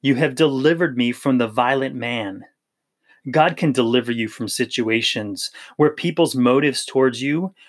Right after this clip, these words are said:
are not right, even malicious, where you've been cheated or backstabbed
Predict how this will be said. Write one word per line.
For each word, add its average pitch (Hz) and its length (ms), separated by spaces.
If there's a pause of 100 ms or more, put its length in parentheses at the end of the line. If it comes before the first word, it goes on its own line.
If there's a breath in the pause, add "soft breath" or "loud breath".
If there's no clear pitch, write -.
(120)
are 120 100
not 117 360
right, 117 560 (100)
even 151 260
malicious, - 760 (360 loud breath)
where 143 120
you've 135 160
been 113 140
cheated 160 560
or 131 220
backstabbed 156 880